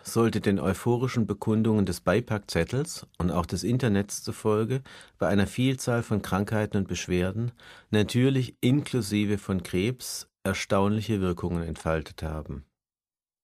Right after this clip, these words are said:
Knapp vier Monate zuvor waren die Metastasen in Imogens Lungen entdeckt worden. Seither fuhr das Leben mit uns Achterbahn.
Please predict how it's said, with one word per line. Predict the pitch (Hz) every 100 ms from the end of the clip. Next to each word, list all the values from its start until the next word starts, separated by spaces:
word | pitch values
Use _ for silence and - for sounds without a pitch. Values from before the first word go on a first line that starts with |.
| _ _ _ _ _ -
Knapp | 127 127
vier | - 127
Monate | 117 107 104 98
zuvor | 87 92 - 107 113 107
waren | 95 95
die | 92
Metastasen | 95 87 95 85 - 92 95 -
in | 98 87
Imogens | 92 95 90 90 85
Lungen | 90 92 92
entdeckt | 85 85 - -
worden. | 76 73 71 78 73 _ _ _ _ _ _ _ _ _ _ _ -
Seither | 104 107 120 127 127
fuhr | 120 117 110
das | 98 -
Leben | 98 104 107 104 104
mit | 92
uns | 98 -
Achterbahn. | 92 - 87 73 78 80 76